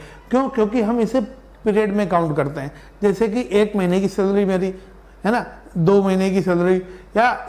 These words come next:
एक महीने का profit, दो महीने का profit, साल भर का प्रॉफिट, तो एक पीरियड में हम count कर रहे हैं। तो income क्या है, Income एक example है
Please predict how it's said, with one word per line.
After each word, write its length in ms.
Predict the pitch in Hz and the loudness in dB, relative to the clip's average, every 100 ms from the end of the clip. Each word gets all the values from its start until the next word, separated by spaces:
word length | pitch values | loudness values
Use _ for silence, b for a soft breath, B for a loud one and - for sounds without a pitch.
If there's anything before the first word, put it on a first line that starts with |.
| 202 | 0
एक 340 | 214 - - 185 | 0 -2 -12 -4
महीने 360 | 180 180 190 | 0 0 2
का 120 | 196 | 0
profit, 340 | 190 185 175 190 | 0 0 2 2
दो 200 | 156 196 | 2 2
महीने 200 | 196 196 | 2 2
का 80 | 185 | 0
profit, 280 | 190 202 | 0 -2
साल 220 | - 196 196 | 0 0 2
भर 160 | 196 | 0
का 100 | 196 | 0
प्रॉफिट, 380 | 185 180 196 190 B B B - | 0 0 0 -2 B B B 0
तो 60 | |
एक 80 | 269 | 0
पीरियड 360 | - 240 262 262 | 2 2 2 2
में 120 | 240 | 2
हम 160 | 220 | 0
count 300 | 190 180 180 | 0 0 0
कर 100 | 160 | -2
रहे 160 | 143 143 | -4 -6
हैं। 100 | 135 | -8
तो 540 | - 214 190 220 226 220 | -8 0 4 4 2 -2
income 400 | 202 196 233 214 | -2 2 0 2
क्या 160 | 220 | 0
है, 160 | 202 247 | 2 -2
Income 500 | 247 196 190 220 214 | -2 -2 -2 -2 0
एक 100 | 190 | -2
example 560 | 151 170 180 185 220 | -2 -2 0 0 0
है 320 | 185 233 269 | 0 -2 -2